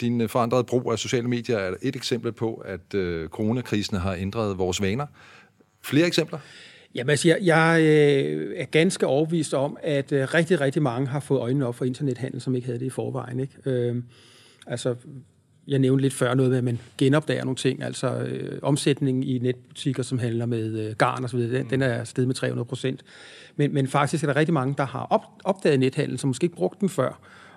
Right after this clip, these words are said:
Speaker 2: Og der er nogle tendenser til, at, øh, at nethandel bliver mere end bare et klik på en hjemmeside, men også bliver måske mere, øh, dialogorienteret, således at, øh,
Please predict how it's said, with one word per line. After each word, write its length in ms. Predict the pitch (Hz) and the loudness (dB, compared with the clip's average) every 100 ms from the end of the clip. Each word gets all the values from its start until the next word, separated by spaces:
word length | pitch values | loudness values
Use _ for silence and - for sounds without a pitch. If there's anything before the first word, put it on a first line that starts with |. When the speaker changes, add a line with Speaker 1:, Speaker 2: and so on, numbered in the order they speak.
| _ | _
Speaker 2:
Og 360 | 156 135 131 127 | 2 4 4 4
der 60 | |
er 100 | 139 | 4
nogle 160 | 170 180 | 6 4
tendenser 480 | - 151 143 147 147 | 2 2 0 -2 -8
til, 360 | - 147 156 - | -2 0 0 0
at, 400 | 139 135 _ 143 | -2 -4 _ 0
øh, 480 | 131 123 123 123 123 | 2 4 2 0 -2
at 260 | 131 123 - 135 | -4 -6 -6 -2
nethandel 440 | 151 - 151 143 | -2 0 -2 -2
bliver 260 | 139 143 131 170 | 2 2 2 0
mere 420 | 143 131 151 170 | 2 6 6 4
end 100 | 147 | 0
bare 400 | 131 113 139 - | 0 0 -2 -2
et 120 | 151 | -4
klik 280 | - 165 - | 0 -2 0
på 100 | 165 | 0
en 60 | 147 | 2
hjemmeside, 480 | 123 147 - 143 | 4 2 0 0
men 160 | 139 135 | 0 0
også 300 | 117 127 156 | -2 -2 -4
bliver 300 | 147 147 131 123 - - - - - - | 0 2 2 -2 -14 -20 -20 -20 -8 2
måske 240 | 160 - | 4 8
mere, 360 | 156 151 180 160 | 8 8 8 8
øh, 220 | 143 139 156 | 6 6 6
dialogorienteret, 760 | 156 160 196 165 143 156 139 | 6 6 4 2 2 0 2
således 460 | 165 135 135 160 - | 2 4 4 2 0
at, 420 | 147 135 _ - | -2 -2 _ -2
øh, 340 | 139 123 120 | 0 2 -2